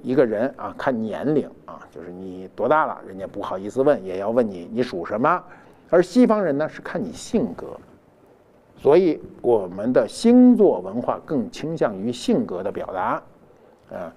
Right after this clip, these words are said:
我有很多朋友喜欢研究星座，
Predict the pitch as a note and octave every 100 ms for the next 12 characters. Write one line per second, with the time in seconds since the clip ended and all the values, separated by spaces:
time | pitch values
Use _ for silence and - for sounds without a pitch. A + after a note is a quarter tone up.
0 | - _ _ _ _ A2+ A2 A#2 B2 C3+
1 | D3 B2 A2 C#3+ A2+ B2 C3+ A#2+ - G2
2 | B2 B2+ B2+ C3 - A#2+ A2+ D3 C#3+ D3
3 | C#3+ - D#3 D3 C3+